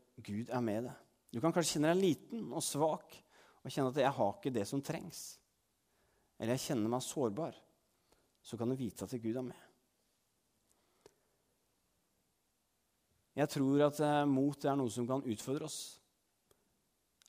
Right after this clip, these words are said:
alt etter hvor vi er, eh, og hvem vi er sammen med, og hvilke tanker du tenker at du burde gjøre.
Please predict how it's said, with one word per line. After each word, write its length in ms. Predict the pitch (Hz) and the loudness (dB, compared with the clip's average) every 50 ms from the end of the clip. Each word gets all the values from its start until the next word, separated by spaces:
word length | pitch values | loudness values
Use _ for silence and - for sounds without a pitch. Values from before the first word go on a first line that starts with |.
| - | -8
alt 160 | - 110 104 127 | -6 -6 -4 -4
etter 160 | 120 143 123 | -4 -4 -4
hvor 160 | 117 113 113 | -4 -4 -2
vi 120 | 113 117 127 | 0 2 2
er, 220 | 143 147 151 147 120 | 2 0 -2 -4 -6
eh, 80 | 117 107 - _ _ _ | -8 -10 -16 _ _ _
og 120 | - 113 110 | -10 -6 -6
hvem 120 | 110 104 | -4 -4
vi 80 | 110 120 | -4 -6
er 60 | - | -4
sammen 280 | - 117 101 101 104 113 127 | -4 -4 -2 -2 -2 -4 -4
med, 140 | 131 123 110 - _ _ _ _ _ _ _ - - _ _ _ _ _ _ _ - | -6 -6 -10 -14 _ _ _ _ _ _ _ -20 -20 _ _ _ _ _ _ _ -12
og 120 | 117 117 110 | -10 -6 -4
hvilke 320 | 117 107 98 - - 127 | -2 -2 -2 -4 -8 -10
tanker 360 | - - 139 117 92 - 104 | -8 -8 -6 -8 -6 -6 -8
du 80 | 104 - | -8 -6
tenker 200 | - 117 98 101 | -6 -4 -4 -4
at 80 | 92 101 | -6 -8
du 80 | 104 | -10
burde 240 | 107 107 - 117 113 | -12 -10 -8 -6 -6
gjøre. 200 | 101 87 85 | -6 -6 -8